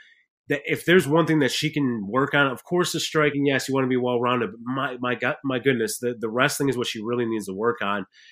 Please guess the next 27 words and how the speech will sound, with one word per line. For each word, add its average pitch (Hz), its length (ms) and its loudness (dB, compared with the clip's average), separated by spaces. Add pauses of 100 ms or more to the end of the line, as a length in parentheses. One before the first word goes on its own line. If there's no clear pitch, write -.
(220)
where 113 120 -8
she 135 140 -2
can 120 160 0
get 117 160 0
these 107 160 -4
women 104 300 0
down. 107 320 2
So, 110 340 -6 (300)
um, 107 440 0 (760)
yeah, 127 180 6
I 127 160 8
had 160 160 10
trouble 143 300 6
with 135 120 4
this 123 200 0
as 107 80 -8
well, 123 540 4
breaking 120 280 2
this 107 160 -2
down. 113 420 4 (460)
I, 131 220 2
I'm 143 200 4
definitely 156 400 8
leaning 139 360 6
towards 131 260 0
Mackenzie 117 380 -2
Dern. 135 520 4